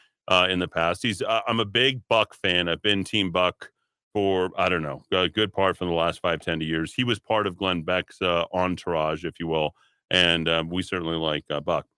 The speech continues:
Sean Hannity is now the treadmill. He is the guy that's been there. He is now the new calling card. He's number one in talkers. Um, he's got six hundred plus affiliates. Sean Hannity, Hannity is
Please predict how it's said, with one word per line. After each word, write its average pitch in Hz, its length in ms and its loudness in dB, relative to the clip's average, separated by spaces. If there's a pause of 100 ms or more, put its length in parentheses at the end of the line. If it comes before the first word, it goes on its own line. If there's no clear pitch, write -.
(120)
Sean 262 300 2
Hannity 160 580 2 (100)
is 127 380 -2
now 117 340 2
the 104 180 0
treadmill. 73 500 -2
He 113 200 0
is 110 180 -6
the 98 200 0
guy 104 540 4 (280)
that's 92 200 -2
been 131 300 0
there. 104 420 4
He 104 200 -4
is 92 200 -2
now 95 240 0
the 87 160 -2
new 80 160 -2
calling 113 420 0
card. 101 320 0
He's 82 140 -4
number 80 240 -2
one 78 200 0
in 69 140 -6
talkers. 101 640 0 (360)
Um, 85 260 2
he's 87 220 -4
got 76 180 -2
six 90 220 -6
hundred 82 180 -2
plus - 240 -4
affiliates. 117 640 -2 (440)
Sean 160 320 2
Hannity, 135 560 2 (120)
Hannity 123 540 2
is 101 260 0